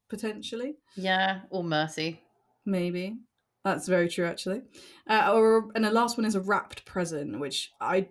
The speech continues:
Speaker 1: wouldn't be Bastion because he's already has a wrapped present skin, but it might be D.Va. Maybe her mech will be, like, a wrapped present.
Speaker 2: Oh, yeah, I can imagine her with a little bow on her head.
Speaker 1: Yeah. So, yeah, anyone that does play Overwatch,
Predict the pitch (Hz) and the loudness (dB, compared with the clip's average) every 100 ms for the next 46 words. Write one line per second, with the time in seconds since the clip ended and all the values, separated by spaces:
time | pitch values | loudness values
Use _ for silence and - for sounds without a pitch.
0 | - 190 220 233 233 208 190 175 - 180 | -6 -2 -2 0 0 2 0 0 -2 -2
1 | 180 185 180 180 180 170 180 175 170 160 | -2 -2 0 2 0 0 -2 -2 -2 -4
2 | - 185 175 170 - 185 190 196 - 190 | -6 -6 -4 -6 -4 -2 -2 -2 -4 0
3 | 190 202 196 214 220 220 208 196 190 190 | -2 -2 -4 -2 0 -2 -2 -2 0 0
4 | 202 - 208 220 214 208 220 214 214 220 | -2 -4 -2 2 2 2 0 0 0 -2
5 | - - - 247 240 277 294 - 226 240 | -6 -14 -4 0 2 0 0 -4 0 2
6 | 240 240 240 240 262 262 247 226 190 190 | 2 2 2 2 2 2 2 0 0 0
7 | 185 180 190 180 147 143 160 165 185 - | -2 0 2 2 0 -4 -4 -4 -4 -12
8 | _ _ 190 180 165 170 175 - _ - | _ _ -2 0 0 -4 -8 -16 _ -16
9 | - 277 311 285 190 226 240 233 185 214 | -2 4 6 6 4 6 6 4 2 2
10 | 208 220 220 - 185 180 175 - 170 180 | 2 2 -2 0 2 2 0 -2 -2 -2
11 | 175 180 233 - - | -2 -6 -8 -14 -20